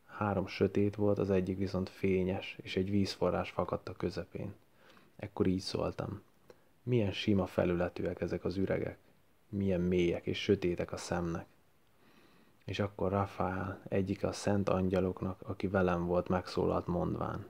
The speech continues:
„Ezek a sima üregek azért vannak itt, hogy azokba a halott lelkek szellemei legyenek gyűjtve.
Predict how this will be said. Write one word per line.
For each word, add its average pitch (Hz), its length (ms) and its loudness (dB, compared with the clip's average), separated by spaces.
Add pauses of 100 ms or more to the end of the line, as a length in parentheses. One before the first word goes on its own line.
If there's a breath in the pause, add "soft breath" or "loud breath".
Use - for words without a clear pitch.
(160)
„Ezek 95 280 -2
a 98 40 -6
sima 113 340 6
üregek 90 380 4
azért 98 340 6
vannak 87 340 2
itt, - 400 -4 (540 loud breath)
hogy 101 200 4
azokba 95 340 6
a 90 100 2
halott 104 300 6
lelkek 95 420 2
szellemei 90 540 4
legyenek 87 460 2
gyűjtve. 87 600 -2